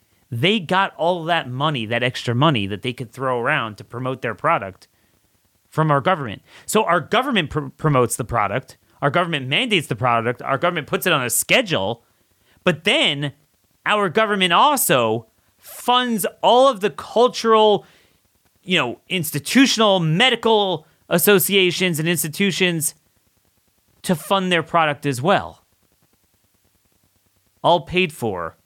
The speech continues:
by you, whether it's your tax money or your blood, sweat, and toil because of the inflation of the printed money. We need an advocate. The point is,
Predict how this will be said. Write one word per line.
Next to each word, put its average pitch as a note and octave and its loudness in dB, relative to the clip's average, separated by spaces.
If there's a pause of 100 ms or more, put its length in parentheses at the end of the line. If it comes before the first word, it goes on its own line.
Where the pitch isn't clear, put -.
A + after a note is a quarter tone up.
(500)
by A#2+ -2
you, A#2+ -4
whether B2+ -4
it's A2+ -10
your A#2+ -4
tax D#3+ -4
money A2 -2 (180)
or C#3 -2
your A#2+ -4
blood, C3+ -4
sweat, C3+ -4
and G#2 -14
toil C3 2 (240)
because D3 0
of B2 -8
the B2+ -2
inflation C3+ -4
of G#2+ -8
the A2+ -6
printed A2 -6
money. D3+ -2 (560)
We C3+ -4
need E3+ 0
an D3 0 (180)
advocate. C#3 -8 (600)
The F#3 -4
point C4+ -2
is, F3+ 0